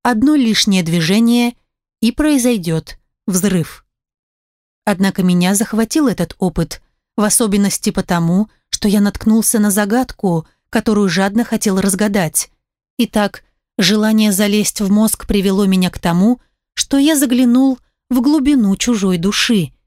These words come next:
чего я тоже раньше не допускал. Таким образом, неизбежно проникаешься к человеку, узнаешь его с той стороны, о которой не знают другие, переступаешь черту и начинаешь испытывать какие-то чувства,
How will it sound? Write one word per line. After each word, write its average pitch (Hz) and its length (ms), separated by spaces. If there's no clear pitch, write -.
чего 180 280
я 170 140
тоже 175 340
раньше 214 540
не 226 140
допускал. 185 680
Таким 202 320
образом, 220 480
неизбежно 226 920
проникаешься 208 800
к - 80
человеку, 214 760
узнаешь 226 540
его 214 180
с - 80
той 233 180
стороны, 190 640
о 269 100
которой 277 520
не 240 160
знают 214 500
другие, 214 760
переступаешь 202 680
черту 226 540
и 247 80
начинаешь 202 720
испытывать 262 600
какие-то 185 580
чувства, 165 680